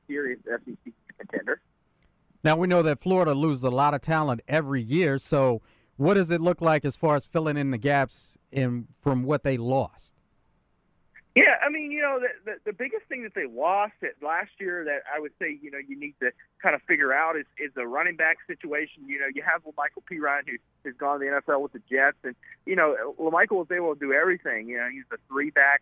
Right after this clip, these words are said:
Speaker 1: uh, three down back, and was able to catch the ball in the backfield. Florida has the talent there. It's just who's gonna be that guy. I don't know if there's one guy that will pick up all the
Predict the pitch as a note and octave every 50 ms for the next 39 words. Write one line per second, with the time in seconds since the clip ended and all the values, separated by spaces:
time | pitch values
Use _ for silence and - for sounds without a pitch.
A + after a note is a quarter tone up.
0 | _ - D3 C3 B2+ A#2+ B2+ - _ D3 D3+ D#3+ D3+ D3+ D3 C#3 - - B2+ B2
1 | C3 C#3 E3 - - B2+ - _ _ _ _ _ D3 C#3 D3+ D#3 D3 B2+ B2 -
2 | - F3 D3 - _ - D3+ C#3+ C#3 C#3 B2+ - C3+ C#3 D3 _ G3 F3+ - -
3 | A3 A#3+ F4 F4 - - C3 F3+ A3 - - - - - C3+ C#3 F3+ A3+ G3 -
4 | - B2 B2+ C3+ C#3 - - - _ - D3 D3+ - G#3 F#3+ - - - - A3
5 | A3 G3 - G#3 F#3+ E3 D3+ D#3 E3 D#3 D3 C#3 - C#3+ D3+ D3+ D3 C#3 C#3 C#3+
6 | F3 G3+ F3+ - F#3 F#3+ F#3 D#3+ - D#3+ C#3+ A#2+ - A#2+ A#2+ C#3+ D#3 D#3+ D#3 C3+
7 | - A2+ A#2 B2 C#3 D3 D3 C#3+ C3+ B2+ A#2+ B2 _ - - - D3 C#3 - -
8 | G2+ A#2+ C3 C3+ C3+